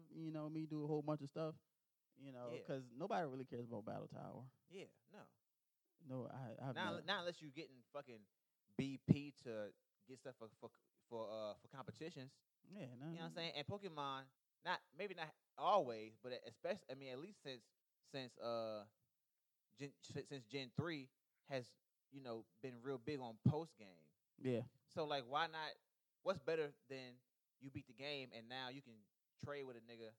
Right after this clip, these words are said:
Speaker 2: right there in front of you?
Speaker 1: Yeah.
Speaker 2: Like, you know what I'm saying? Like, like you, you can actually see people. 'Cause even in Sword and Shield,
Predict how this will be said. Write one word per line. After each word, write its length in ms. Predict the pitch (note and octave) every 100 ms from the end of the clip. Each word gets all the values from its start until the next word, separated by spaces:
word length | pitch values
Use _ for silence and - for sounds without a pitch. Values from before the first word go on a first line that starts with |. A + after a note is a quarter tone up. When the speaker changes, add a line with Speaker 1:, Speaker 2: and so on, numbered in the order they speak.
| _ _ _ _ _
Speaker 2:
right 180 | B2 B2
there 100 | B2
in 120 | A#2 G#2+
front 160 | A2+ G#2
of 60 | - _ _
you? 100 | C#3
Speaker 1:
Yeah. 60 | C#3 A#2
Speaker 2:
Like, 140 | A#2 - _ _ _ _
you 60 | D3
know 60 |
what 60 | D3
I'm 100 | D3+
saying? 160 | D3+ D#3+ _
Like, 140 | A#2+ B2
like 140 | A#2+ C#3+
you, 80 | C#3
you 80 | D#3+
can 100 | C#3+ C#3+
actually 300 | C#3 C3 A#2 -
see 200 | D#3 D3 -
people. 440 | C3 B2 A2+ A2 G#2 _ _
'Cause 120 | G3 A#3
even 200 | C4+ G3+
in 80 |
Sword 200 | F3 F#3+
and 80 | D3+
Shield, 320 | D3 A3+ D3